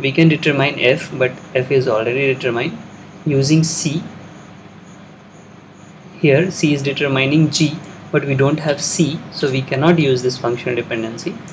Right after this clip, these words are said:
Now using F, yes, we can determine E, but we already have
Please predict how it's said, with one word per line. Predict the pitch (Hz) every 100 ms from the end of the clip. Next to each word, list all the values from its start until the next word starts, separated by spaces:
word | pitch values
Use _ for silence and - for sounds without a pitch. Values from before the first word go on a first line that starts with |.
| - - -
Now | 151 139 170 - - - - -
using | - 139 135 151 151 -
F, | 165 127 - - - - - - - - - - - - - - - - -
yes, | 143 127 - - - - 123
we | 131
can | 151
determine | 147 139 147 139 151 147
E, | 175 170
but | 147 143
we | 139 127
already | 123 143 151
have | 147 135 131